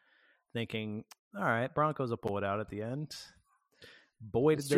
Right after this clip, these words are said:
Speaker 1: not
Speaker 2: Unlimited.
Speaker 1: pull it out at the <laughs> end.
Speaker 2: How could, how could Mister Unlimited not pull this out?
Speaker 1: Oh, because they don't allow him to throw on fourth and five
Speaker 2: Yeah,
Speaker 1: from
Speaker 2: what
Speaker 1: their
Speaker 2: the fuck was, yeah.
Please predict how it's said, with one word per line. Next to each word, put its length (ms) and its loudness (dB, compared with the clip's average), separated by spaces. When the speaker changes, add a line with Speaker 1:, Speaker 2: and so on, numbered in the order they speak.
Speaker 1:
not 40 4
Speaker 2:
Unlimited. 240 6
Speaker 1:
pull 180 2
it 60 -2
out 140 0
at 80 -8
the 160 4
<laughs> 120 -4
end. 120 -12
Speaker 2:
How 120 -6
could, 280 -8
how 180 -4
could 160 -12
Mister 360 -6
Unlimited 440 -6
not 340 -6
pull 200 -4
this 300 -12
out? 220 -16
Speaker 1:
Oh, 260 -2
because 360 -6
they 120 -4
don't 160 -2
allow 280 -2
him 180 -2
to 80 -2
throw 340 2
on 180 -2
fourth 360 -6
and 140 -10
five 420 -2
Speaker 2:
Yeah, 140 -2
Speaker 1:
from 80 -2
Speaker 2:
what 160 -2
Speaker 1:
their 200 -4
Speaker 2:
the 80 -10
fuck 220 -8
was, 140 -18
yeah. 240 -10